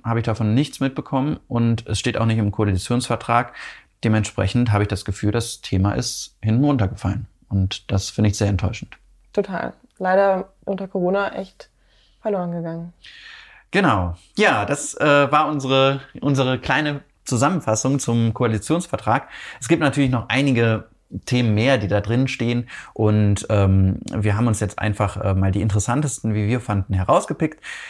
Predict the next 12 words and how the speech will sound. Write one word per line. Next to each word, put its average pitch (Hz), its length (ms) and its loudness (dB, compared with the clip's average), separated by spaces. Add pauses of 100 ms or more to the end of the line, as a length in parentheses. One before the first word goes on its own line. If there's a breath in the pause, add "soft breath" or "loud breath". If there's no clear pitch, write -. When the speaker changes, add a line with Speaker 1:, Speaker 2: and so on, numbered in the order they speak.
(320 loud breath)
Speaker 1:
Wir 123 120 2
hoffen, 147 200 2
wir 123 120 2
konnten 135 260 0
euch 113 200 -2
ein 110 180 -2 (120)
bisschen 175 280 0
einen 120 100 0
Einblick 123 720 -2
geben. 180 500 2 (300 loud breath)
Und, 120 640 2
ähm, 101 560 4